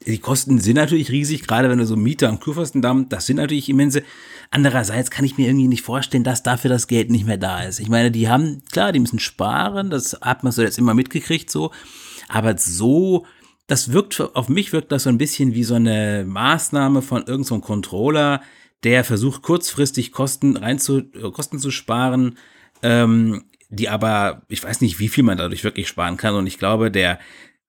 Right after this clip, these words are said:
der Nachteil für die Marke und für die Präsenz und die Breitenwirkung ist wahrscheinlich längerfristig größer, als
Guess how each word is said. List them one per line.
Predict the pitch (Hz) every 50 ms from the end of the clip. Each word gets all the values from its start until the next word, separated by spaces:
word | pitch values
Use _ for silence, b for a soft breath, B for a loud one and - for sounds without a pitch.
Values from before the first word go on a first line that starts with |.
| - 92
der | 87 95
Nachteil | 95 95 98 117 160 - - - - 139 104 92
für | - -
die | 98 92 85
Marke | 87 90 95 107 139 156 - - 151 139 131 131 123 - -
und | 113 107 98
für | - 98
die | 92 95
Präsenz | - - 101 87 80 101 107 117 139 151 151 - - - - _ _ _ - _ _ _ - -
und | 82 98 104 90 - - - -
die | -
Breitenwirkung | 110 - 107 127 143 - 135 117 117 131 131 131 - 120 92
ist | 90 - -
wahrscheinlich | 117 - 123 117 123 120 117 101
längerfristig | 101 107 110 123 117 - - 117 110 - 104 -
größer, | - 92 92 113 127 - - 131 123 120 117 B B B B B B
als | - - 101 104 101 - - _ _